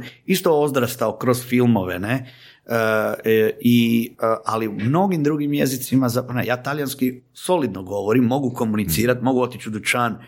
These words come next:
Speaker 1: kupit namirnice, mogu neki
Speaker 2: Da.
Speaker 1: jednostavniji razgovor voditi, ali režirat na njemu, stvarati na njemu je već, e, kategorija
Speaker 2: Ok.
Speaker 1: iznad.
Speaker 2: Ok, ali recimo engleski,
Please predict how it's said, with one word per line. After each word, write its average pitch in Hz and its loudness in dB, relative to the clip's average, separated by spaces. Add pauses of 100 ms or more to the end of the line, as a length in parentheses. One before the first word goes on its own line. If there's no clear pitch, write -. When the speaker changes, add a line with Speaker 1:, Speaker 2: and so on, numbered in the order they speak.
(280)
Speaker 1:
kupit 123 0
namirnice, 113 -2
mogu 113 2
neki 110 0
Speaker 2:
Da. 107 2
Speaker 1:
jednostavniji 113 0
razgovor 107 -2
voditi, 156 0 (420)
ali 113 0
režirat 147 2
na 104 -8
njemu, 98 -6
stvarati 170 0
na 165 0
njemu 160 0 (340)
je 117 4
već, 160 0
e, - -10 (480)
kategorija 127 0
Speaker 2:
Ok. 131 2 (120)
Speaker 1:
iznad. 104 -12
Speaker 2:
Ok, 185 -2
ali 101 2
recimo 101 -4
engleski, 107 -2